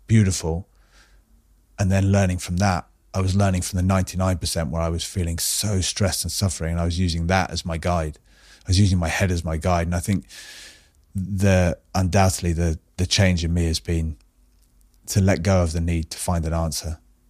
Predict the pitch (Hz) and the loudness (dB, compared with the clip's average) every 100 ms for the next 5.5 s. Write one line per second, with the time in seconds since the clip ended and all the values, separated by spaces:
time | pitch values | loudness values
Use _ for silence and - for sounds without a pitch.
0 | _ _ _ _ _ _ - 87 87 82 | _ _ _ _ _ _ -2 0 2 0
1 | 85 - - - 87 - - - 87 82 | -2 -2 0 2 2 0 -4 -4 -2 -2
2 | 80 - _ - 90 87 82 - 87 80 | -2 -6 _ -2 0 2 0 -2 -2 -2
3 | 80 76 73 - 87 85 _ _ - _ | -2 -2 -4 -6 -10 -12 _ _ -20 _
4 | _ _ - - _ _ - 95 87 82 | _ _ -20 -20 _ _ -2 0 2 0
5 | 90 82 85 82 78 | 0 0 0 0 -2